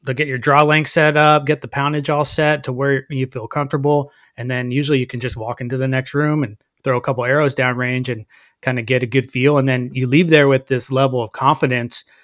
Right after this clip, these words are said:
knowing that, okay, I can go home, I can go into my backyard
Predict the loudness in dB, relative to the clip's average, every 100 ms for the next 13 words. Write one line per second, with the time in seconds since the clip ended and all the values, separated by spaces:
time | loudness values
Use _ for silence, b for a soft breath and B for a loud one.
0 | b b -2 2 2 4 2 2 0 2
1 | 2 0 -4 _ _ -4 -2 -2 -2 b
2 | b b -10 -6 -2 2 2 2 0 0
3 | -4 -4 -4 -2 -2 -4 -4 -4 -2 -2
4 | 0 0 0 0 -4